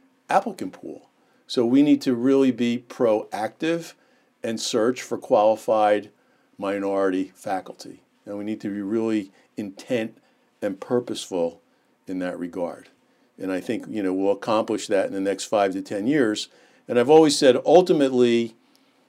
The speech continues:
you'll know we're successful in diversity when we no longer require an Office of Diversity,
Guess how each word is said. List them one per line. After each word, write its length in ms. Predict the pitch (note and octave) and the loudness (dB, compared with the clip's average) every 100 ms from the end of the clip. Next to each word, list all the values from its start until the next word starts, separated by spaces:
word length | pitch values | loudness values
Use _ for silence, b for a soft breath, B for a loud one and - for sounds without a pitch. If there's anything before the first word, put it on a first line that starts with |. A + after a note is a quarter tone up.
| - | -12
you'll 200 | - B2 | -2 0
know 340 | B2 C3 C3+ C3 | 6 8 10 8
we're 240 | A#2 B2+ | 6 4
successful 920 | B2 A#2 - C3 A#2+ - A#2+ A2 A2 b b b b - | 2 -4 2 4 4 0 0 0 -4 b b b b -8
in 160 | A#2 | -6
diversity 680 | G#2 A#2 C#3+ C#3+ A2 G#2 G2+ | -2 2 2 2 -2 -4 -4
when 160 | G#2+ | -4
we 80 | A2 | -2
no 180 | A2+ A#2+ | 2 2
longer 320 | A#2 A2+ A2+ | 2 -2 -2
require 540 | G2+ G2+ - G#2+ G2+ F#2+ | -4 -6 0 2 4 2
an 80 | |
Office 360 | F#2 F#2 F#2+ - | 0 -4 -6 -14
of 80 | F2+ | -16
Diversity, 600 | E2+ F2 F2 - - | -12 -10 -10 -12 -18